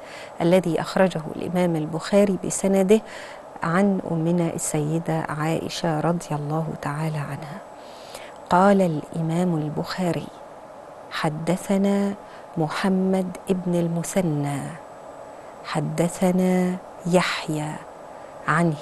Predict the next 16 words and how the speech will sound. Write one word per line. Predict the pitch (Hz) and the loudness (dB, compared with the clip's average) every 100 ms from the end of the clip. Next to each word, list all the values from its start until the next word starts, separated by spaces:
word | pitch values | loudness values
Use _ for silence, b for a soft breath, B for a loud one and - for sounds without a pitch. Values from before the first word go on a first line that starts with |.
| - | -2
هشام | 160 - 180 190 196 190 185 180 170 - | -2 2 2 4 4 2 2 0 -4 -4
قال: | 196 208 214 208 202 - B B B 170 | 0 2 4 4 2 -2 B B B -4
أخبرني | - - 220 233 180 170 160 - | -2 4 6 6 4 4 4 6
أبي | 208 175 151 143 - B B B B - | 6 6 4 0 -8 B B B B 0
عن | 156 180 | 4 6
عائشة | 156 175 226 226 190 - 170 - | 6 8 8 6 2 2 0 2
رضي | 170 185 247 - | 4 6 6 4
الله | 165 160 151 - 143 | 2 4 0 -2 -2
تعالى | 147 143 143 - | 0 0 -2 -4
عنها | - 151 - - - - - - - - - - - - - B B B B - | -6 -8 -8 -12 -14 -14 -14 -14 -14 -14 -14 -14 -14 -14 -14 B B B B 8
أن | 254 233 | 10 10
النبي | 196 190 185 262 208 180 | 10 10 10 10 10 8
صلى | - 233 190 | 6 4 4
الله | 170 170 202 180 156 | 6 6 8 6 4
عليه | 151 170 190 - | 4 2 0 4
وسلم | 220 185 - 151 | 4 4 0 -2